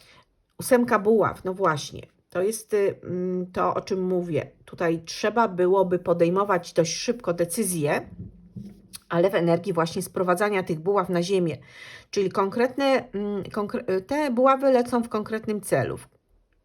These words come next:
I w-, one już tutaj spadają w tym, mm, tu jest ta energia, która sprowadza te buławy na ziemię.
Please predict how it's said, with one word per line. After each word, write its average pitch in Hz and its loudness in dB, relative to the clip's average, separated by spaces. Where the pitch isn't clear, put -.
I 214 0
w-, - -20
one 339 2
już 285 -4
tutaj 240 -2
spadają 214 2
w - -20
tym, 156 -2
mm, 156 -4
tu 226 -2
jest 240 2
ta 190 2
energia, 202 0
która 190 -2
sprowadza 220 2
te 202 0
buławy 175 2
na 170 0
ziemię. 151 -2